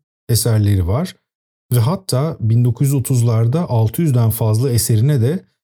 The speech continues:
yine Nazi Partisi tarafından el konuluyor Beckmann'ın. Fakat bin dokuz yüz otuz yedide Dejenere Sanat Sergisi'nde eserlerinin sergilendiğini öğrendikten sonra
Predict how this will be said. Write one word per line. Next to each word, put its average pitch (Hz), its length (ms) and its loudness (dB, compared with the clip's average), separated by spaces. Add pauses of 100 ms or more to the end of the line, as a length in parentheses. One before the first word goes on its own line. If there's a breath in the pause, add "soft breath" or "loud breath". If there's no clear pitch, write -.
(160)
yine 139 420 2
Nazi 135 340 2
Partisi 101 480 -2
tarafından 110 640 0
el 131 160 0
konuluyor 80 600 -2
Beckmann'ın. 113 480 -2 (600)
Fakat 135 340 -2
bin 127 140 4
dokuz 156 200 0
yüz 151 60 2
otuz 156 280 0
yedide 151 560 0
Dejenere 127 420 2
Sanat 147 340 -2
Sergisi'nde 117 880 0
eserlerinin 110 1000 2
sergilendiğini 107 840 2
öğrendikten 104 560 0
sonra 135 500 0